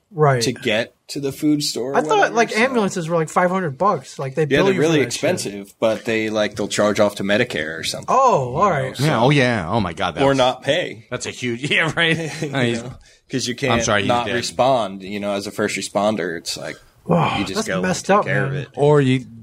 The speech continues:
Speaker 3: you could go with the, um, like, the family, not the family, the, um,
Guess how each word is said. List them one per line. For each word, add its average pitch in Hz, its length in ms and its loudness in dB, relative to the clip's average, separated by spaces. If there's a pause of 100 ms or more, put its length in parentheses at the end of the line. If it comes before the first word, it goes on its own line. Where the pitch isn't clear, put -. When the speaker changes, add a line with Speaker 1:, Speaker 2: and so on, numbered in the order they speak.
Speaker 3:
you 120 160 0
could 110 160 -2
go 107 160 6
with 101 240 2
the, 92 260 -2
um, 82 440 -4 (720)
like, 90 140 -6
the - 80 -4
family, 90 840 0 (140)
not 78 280 -4
the - 60 -20
family, 82 360 -8
the, 85 220 -4
um, 82 400 -4